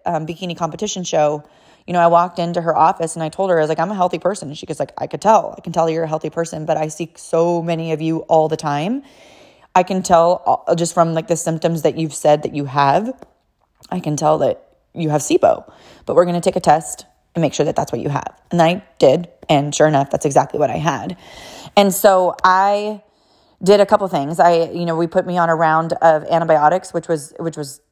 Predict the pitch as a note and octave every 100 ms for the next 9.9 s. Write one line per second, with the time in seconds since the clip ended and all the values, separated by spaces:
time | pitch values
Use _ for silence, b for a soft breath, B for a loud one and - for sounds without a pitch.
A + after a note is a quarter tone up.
0 | - - G#3+ D#3+ D3 C#3+ C#3+ C#3+ C#3+ D3+
1 | D3 C3 D3 - D#3+ D3 C3+ - C#2 -
2 | B B B B E3+ D3 C3 E3+ E3 F3
3 | F3 F3 D#3 - E3+ E3 D#3+ D3+ C#3+ C#3+
4 | C#3+ D3+ - - D#3 E3 D#3+ - F3 -
5 | D3+ D#3+ E3+ G3 G#3 F3 D3+ - - C#3+
6 | C#3 - _ D3+ C#3+ - C3+ A#2+ D2 -
7 | D#3+ C#3 - E3 C#3+ - F2+ - _ -
8 | B B B B B G3 F#3+ F3+ F3+ E3+
9 | E3+ F3 D#3+ D3+ - D3 A#2 -